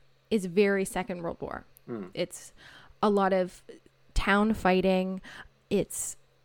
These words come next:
Speaker 1: hand-to-hand, well, not hand-to-hand combat, but you've got a lot of running through the streets, hiding around the corners, putting people inside. Like, this is very Second World War, what we would see on screen as the Second World War.
Speaker 2: Right.
Speaker 1: The soldiers just, like, getting out of the trenches and running into no man's land is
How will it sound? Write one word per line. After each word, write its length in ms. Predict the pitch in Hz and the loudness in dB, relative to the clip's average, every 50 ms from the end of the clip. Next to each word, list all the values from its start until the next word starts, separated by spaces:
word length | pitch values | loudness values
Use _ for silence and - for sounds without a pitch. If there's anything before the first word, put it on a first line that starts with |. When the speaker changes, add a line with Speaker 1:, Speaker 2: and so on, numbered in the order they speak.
| _ _ - _ _ _ _ _ _ _ - | _ _ -20 _ _ _ _ _ _ _ -8
Speaker 1:
hand-to-hand, 760 | - 196 220 226 233 220 220 220 220 185 170 196 196 185 160 - - | -2 0 2 2 2 2 2 0 2 0 0 -2 -2 -4 -8 -10 -10
well, 100 | 175 175 | -8 -6
not 160 | 175 160 165 | -4 -4 -4
hand-to-hand 440 | 175 196 190 180 - - 180 170 170 | -4 -4 -4 -4 -4 -6 -6 -6 -8
combat, 400 | - - - 180 175 170 165 - - | -8 -8 -6 -4 -2 -2 -2 -2 0
but 180 | 175 175 - - - - - - - - - | -2 -2 -2 -4 -18 -20 -20 -20 -20 -12 -6
you've 160 | 226 220 196 | -6 -6 -2
got 180 | - 208 196 190 | 0 0 0 0
a 60 | 190 | 0
lot 220 | 185 185 180 180 185 | 0 0 -2 0 0
of 200 | 180 175 - - - - _ _ _ _ _ _ - | -2 -2 -4 -12 -20 -20 _ _ _ _ _ _ -2
running 260 | 254 277 302 302 294 269 | 2 4 4 4 2 0
through 100 | 277 247 | 2 0
the 80 | 240 | 0
streets, 360 | - - - 220 220 214 - | 0 0 0 2 2 2 2
hiding 280 | - - 208 208 208 202 | 0 0 2 2 2 2
around 180 | 202 202 196 190 | 2 0 0 -2
the 80 | 185 | -4
corners, 580 | - - - 180 180 180 180 180 180 180 180 180 170 190 - | -6 -6 -6 -4 -4 -4 -4 -4 -4 -6 -8 -10 -12 -6 -2
putting 240 | - 220 208 214 | -2 0 0 -2
people 280 | 202 - 202 - - 185 | -4 -4 -6 -4 -6 -6
inside. 440 | 185 180 - - 165 170 165 165 - | -6 -6 -6 -6 -6 -4 -6 -4 -6
Like, 120 | 180 175 | -6 -6
this 180 | - 190 - - | -6 -8 -6 -8
is 120 | 185 175 | -10 -4
very 260 | 180 190 185 180 180 | -2 0 0 0 -2
Second 320 | 175 - - 185 175 - 180 | -4 -4 -4 -6 -6 -6 -6
World 220 | 175 165 160 160 160 | -6 -6 -6 -6 -8
War, 360 | 160 165 165 160 160 165 175 - - 208 _ _ _ _ _ - - _ _ - - - | -6 -6 -6 -6 -6 -8 -12 -16 -20 -20 _ _ _ _ _ -20 -20 _ _ -20 -10 0
what 180 | 226 233 220 208 | 2 4 4 4
we 80 | 220 | 2
would 160 | 202 190 185 | 0 -2 -4
see 400 | - - - 196 190 190 185 185 - - | -4 -6 -6 -4 -2 -2 -2 -4 -6 -8
on 160 | - 170 170 165 | -10 -10 -10 -8
screen 420 | - - - 196 170 170 170 - | -10 -6 -6 -6 -4 -6 -6 -6
as 180 | 110 101 175 - | -6 -6 -6 -6
the 80 | - | -8
Second 260 | 165 - - - - | -8 -8 -6 -8 -6
World 200 | - - - - | -6 -6 -6 -6
War. 280 | - - - - - - _ _ - - - | -6 -8 -8 -8 -10 -12 _ _ -20 -12 -10
Speaker 2:
Right. 180 | 214 208 196 - - - | -8 -8 -8 -8 -2 0
Speaker 1:
The 100 | 254 269 | 2 2
soldiers 460 | - - 311 339 339 370 415 415 - | 2 2 0 0 4 4 4 4 4
just, 140 | 339 302 254 | 2 4 6
like, 260 | 240 214 175 165 - | 6 4 4 0 -4
getting 320 | - 180 185 190 202 208 | -2 -2 0 0 -2 0
out 120 | 202 196 190 | 0 2 2
of 80 | 196 | 2
the 80 | 175 180 | 2 0
trenches 420 | 180 - 165 160 175 - 208 196 | -2 -2 -8 -8 -6 -8 -8 -6
and 120 | 202 190 185 | -6 -6 -6
running 260 | 175 180 180 180 185 | -6 -4 -4 -4 -4
into 140 | 180 180 170 | -4 -6 -6
no 180 | 165 - - | -8 -8 -8
man's 320 | - - 180 190 202 208 208 | -4 -4 -2 -2 -4 -4 -4
land 280 | 214 214 208 214 202 | -4 -2 -2 -2 -2
is 220 | 175 165 - - | -2 -4 -4 -6